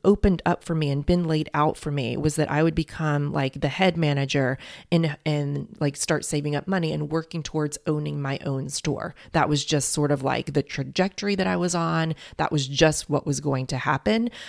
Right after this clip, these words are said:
I never really questioned it. I never even really chose it. That was just the path that I was on and I was going. So it's sort of like, um,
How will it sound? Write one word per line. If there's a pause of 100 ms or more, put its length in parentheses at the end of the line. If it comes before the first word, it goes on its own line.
(120)
I
never
really
questioned
it.
I
never
even
really
chose
it.
That
was
just
the
path
that
I
was
on
and
I
was
going. (580)
So
it's
sort
of
like,
um,